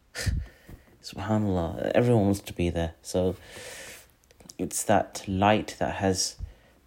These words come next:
uh, um, come down into our own era,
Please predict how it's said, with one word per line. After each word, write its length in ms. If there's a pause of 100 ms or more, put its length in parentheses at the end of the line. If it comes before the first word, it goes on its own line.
(140)
uh, 480 (340)
um, 340
come 300
down 400 (1200)
into 260
our 240
own 220
era, 420